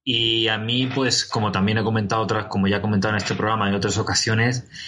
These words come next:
me parece que el partido contra Athletic Bilbao, aunque fue irregular, pero creo que hasta esa jugada se notaba que el Atleti estaba muy cerca de la victoria.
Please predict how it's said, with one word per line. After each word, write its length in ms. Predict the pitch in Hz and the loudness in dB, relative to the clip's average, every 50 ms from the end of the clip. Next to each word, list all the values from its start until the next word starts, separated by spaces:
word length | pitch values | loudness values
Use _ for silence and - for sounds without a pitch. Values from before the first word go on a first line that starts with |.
| - - - - - - - - | -8 -4 -4 -2 -4 -4 -4 -2
me 140 | 107 104 98 | -2 0 0
parece 300 | - 107 101 - 104 95 | 0 -2 0 -2 -2 -2
que 60 | 107 | -2
el 100 | 104 95 | -2 0
partido 340 | 101 92 90 - 110 107 98 | -2 -2 0 0 0 0 0
contra 220 | 113 113 104 113 | 0 0 0 0
Athletic 320 | 110 107 110 98 107 107 | 2 0 0 0 0 0
Bilbao, 440 | 107 104 95 95 120 131 139 139 131 | 0 0 0 0 0 0 0 0 0
aunque 200 | 117 95 - 101 | -2 -2 -4 -4
fue 220 | 98 - 120 113 117 | -4 -2 -2 0 0
irregular, 640 | 113 117 110 110 110 117 123 135 151 - - - - - _ _ _ | 0 0 0 2 2 2 2 0 0 -4 -6 -12 -18 -20 _ _ _
pero 260 | - 117 110 107 101 | 0 0 0 0 0
creo 300 | 92 117 113 120 123 120 | 0 0 0 2 0 0
que 100 | 110 123 | 0 -2
hasta 220 | 113 104 - 120 117 | -2 -2 0 -2 -2
esa 180 | 110 - 120 | 0 0 -2
jugada 760 | - - - 104 104 110 113 120 127 135 135 139 - - - _ | -2 -2 -4 -2 0 0 2 2 2 2 2 0 -2 -6 -8 _
se 200 | - - - 113 | 0 2 2 2
notaba 380 | 98 95 95 101 104 117 123 117 | 0 0 0 0 0 0 0 -2
que 60 | 120 | 0
el 80 | 113 | 0
Atleti 320 | 107 104 110 113 107 - 131 | 0 0 0 -2 0 -2 -4
estaba 320 | - - - 147 135 117 | -4 -2 -2 0 0 2
muy 160 | 101 98 95 | 2 0 0
cerca 260 | 95 104 92 - 95 90 | 0 -2 -2 0 0 0
de 60 | 87 | 0
la 80 | 87 | 0
victoria. 600 | 85 80 80 - - 110 98 98 90 85 87 - | -2 -4 -6 -4 -4 0 0 0 0 -2 -4 -8